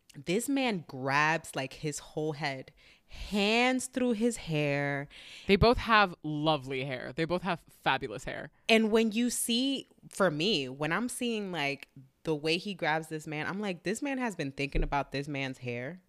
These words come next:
Speaker 1: for months." He has been <laughs> wanting to grab and <laughs> pull his hair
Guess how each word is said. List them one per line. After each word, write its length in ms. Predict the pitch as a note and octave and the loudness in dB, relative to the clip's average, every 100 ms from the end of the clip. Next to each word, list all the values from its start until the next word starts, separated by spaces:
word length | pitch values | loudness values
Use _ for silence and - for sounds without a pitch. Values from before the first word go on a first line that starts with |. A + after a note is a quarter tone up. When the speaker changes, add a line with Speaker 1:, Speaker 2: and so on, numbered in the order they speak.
| _ _ _ - - - | _ _ _ -12 -12 -12
Speaker 1:
for 240 | - D3+ | -2 0
months." 600 | B2+ C3+ C3 A#2+ - - - - _ - G3+ F#3 | 0 -2 -4 -6 -8 -16 -20 -20 _ -6 0 6
He 160 | A#3+ | 8
has 280 | B3+ C4+ B3+ | 8 8 8
been 280 | G#3+ G#3 G3 | 6 4 4
<laughs> 60 | D#3+ | 2
wanting 340 | D#3+ F#3+ G#3+ | 4 4 2
to 160 | - F3 | 2 0
grab 540 | D3+ D3+ C#3+ F3+ G#3 | 0 0 4 6 6
and 160 | F#3+ - | 2 2
<laughs> 0 | |
pull 720 | - - - - - F#3+ A#3 | 2 0 -2 -12 -10 -2 0
his 140 | C4+ | 2
hair 380 | - F#3 F3+ E3 | 6 6 6 0